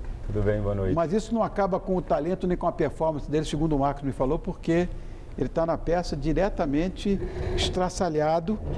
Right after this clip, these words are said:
Speaker 2: Foi que? Tornozelo, né?
Speaker 1: Tornozelo.
Speaker 2: Muito bem.
Speaker 1: Fraturei o tornozelo.
Speaker 2: Bom, antes de mais nada, Andrezinho, eu sempre falo, agradeço a Globo, porque a Globo liberou.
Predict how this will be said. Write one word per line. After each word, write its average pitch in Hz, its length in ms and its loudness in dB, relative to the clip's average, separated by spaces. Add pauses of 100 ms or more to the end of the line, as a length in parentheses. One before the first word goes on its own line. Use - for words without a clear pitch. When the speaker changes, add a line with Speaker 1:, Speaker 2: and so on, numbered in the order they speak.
(720)
Speaker 2:
Foi 190 140 4
que? 170 160 0
Tornozelo, 151 520 0
né? 143 120 -4
Speaker 1:
Tornozelo. 98 420 2
Speaker 2:
Muito 135 260 2
bem. 90 100 -4
Speaker 1:
Fraturei 95 300 0
o - 40 -4
tornozelo. 87 400 -2 (200)
Speaker 2:
Bom, - 140 -2 (460)
antes 220 240 2
de 190 60 0
mais 180 220 2
nada, 190 360 2 (2250)
Andrezinho, 143 640 2 (1500)
eu 160 60 2
sempre 170 280 -2
falo, 135 340 0
agradeço 180 400 -2
a - 20 2
Globo, 160 540 2
porque 147 280 0
a 147 60 2
Globo 151 360 2
liberou. 143 500 2